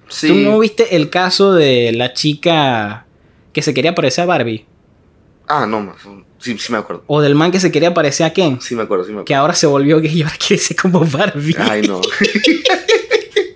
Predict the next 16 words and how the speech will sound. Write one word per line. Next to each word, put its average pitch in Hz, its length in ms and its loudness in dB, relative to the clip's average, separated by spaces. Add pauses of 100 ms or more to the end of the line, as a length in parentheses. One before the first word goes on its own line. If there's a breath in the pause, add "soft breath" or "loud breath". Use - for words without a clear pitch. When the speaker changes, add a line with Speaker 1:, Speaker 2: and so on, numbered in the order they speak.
(1500 loud breath)
Speaker 1:
Pero - 140 2
para 127 140 2
mí 262 80 0
eso - 160 -2
ya 131 120 2
es - 60 -2
otra 113 220 -2
cosa, 120 240 0
ya 143 200 2
es - 220 -2 (160)
nivel 113 360 -2
extremo, 110 560 -2
eso 107 160 -4
ya 123 80 0
es 139 60 -4
enfermedad. 104 680 -6